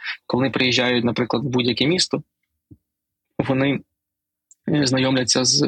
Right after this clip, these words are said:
найактивнішими членами громади, з підприємцями, з активістами, з, е, керівниками міста.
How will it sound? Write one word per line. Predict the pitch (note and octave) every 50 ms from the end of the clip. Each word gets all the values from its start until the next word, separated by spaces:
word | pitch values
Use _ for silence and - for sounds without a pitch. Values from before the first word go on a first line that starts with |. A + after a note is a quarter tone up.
| C#3+ - G2 - C#3 C#3+
найактивнішими | C#3 C#3 C3 B2 - - D3 D3 C#3 - - B2 A#2+
членами | A#2+ - B2 B2 B2 A#2+ C3+ B2+
громади, | A#2+ A2+ A#2 - - - - - - - - _ _ _ _ _ _ _ _ _ _ _ _ _ _ _ _ _ _ _ _ _ _ -
з | D3+ C#3 B2 C3 B2+ B2+ A#2+
підприємцями, | A#2+ C#3 - C#3+ C#3 C#3+ B2+ B2 B2 B2 A2 - - - - - - C#3 -
з | - - -
активістами, | - - - - C#3+ B2 B2 B2 A#2 - - C3 - - - - -
з, | - - - - C#3 B2+ B2 B2 B2 - - - - - - - - - - - _ -
е, | - - C3+ C3+ C#3 C3+ C3 C3+
керівниками | - - - C#3+ D3 C#3 - - B2+ B2+ B2 A#2+
міста. | A#2+ A#2+ A#2+ - - - - - - - - -